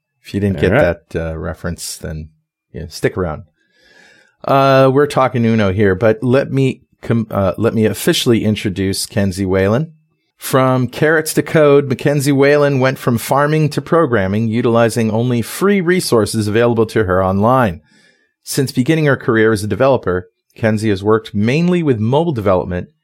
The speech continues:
Speaker 1: and now speaks at developer conferences around the world about cross-platform tools like Uno and Xamarin. She currently works for a fully remote digital agency called Infinity Interactive, where she gets to expand her toolbox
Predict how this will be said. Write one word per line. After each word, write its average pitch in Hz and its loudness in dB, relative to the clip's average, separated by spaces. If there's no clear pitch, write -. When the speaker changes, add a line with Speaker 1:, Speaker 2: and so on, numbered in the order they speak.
Speaker 1:
and 104 0
now 139 0
speaks 156 -2
at 117 -4
developer 123 0
conferences 110 -2
around 120 0
the 147 2
world 135 2
about 87 -2
cross-platform 120 -2
tools 117 0
like 85 -4
Uno 151 0
and 90 -6
Xamarin. 110 -2
She - -4
currently 170 2
works 143 2
for 120 0
a 110 4
fully 190 0
remote 147 0
digital 156 2
agency 117 0
called 107 -2
Infinity 143 0
Interactive, 127 0
where 113 2
she 143 0
gets 147 0
to 151 -2
expand 156 -2
her 165 -2
toolbox 110 0